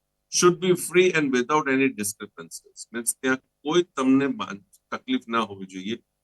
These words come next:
Go to any hospital, get it done. Maybe gradually બધું થશે, but at least એક એજ તમે કટ ઓફ આપતા જાઓ, maybe પહેલા એઇટી, સેવન્ટી ફાઈવ, સેવન્ટી, સિક્સ-,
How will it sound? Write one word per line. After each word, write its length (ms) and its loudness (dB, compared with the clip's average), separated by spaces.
Go 100 -2
to 180 2
any 220 2
hospital, 560 -2
get 320 -12
it 120 -14
done. 180 -6
Maybe 240 2
gradually 580 -2
બધું 280 -10
થશે, 380 -14
but 280 -8
at 60 -12
least 440 -6
એક 160 -10
એજ 300 -2
તમે 420 4
કટ 180 0
ઓફ 200 2
આપતા 320 2
જાઓ, 240 0
maybe 220 -6
પહેલા 260 -6
એઇટી, 480 -4
સેવન્ટી 440 -8
ફાઈવ, 280 -2
સેવન્ટી, 600 -6
સિક્સ-, 320 -16